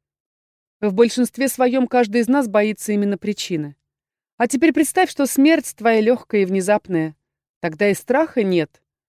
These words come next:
Но вот ты умираешь, понимаешь это, и... Что ты чувствуешь?» «Сожаление о том, что не успела сказать или сделать».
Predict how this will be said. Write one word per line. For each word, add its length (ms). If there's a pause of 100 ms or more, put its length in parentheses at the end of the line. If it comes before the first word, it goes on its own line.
(300)
Но 120
вот 220
ты 100
умираешь, 760
понимаешь 640
это, 280
и... 420 (800)
Что 240
ты 100
чувствуешь?» 720 (1300)
«Сожаление 800 (480)
о 80
том, 220
что 160
не 80
успела 380
сказать 520
или 140
сделать». 520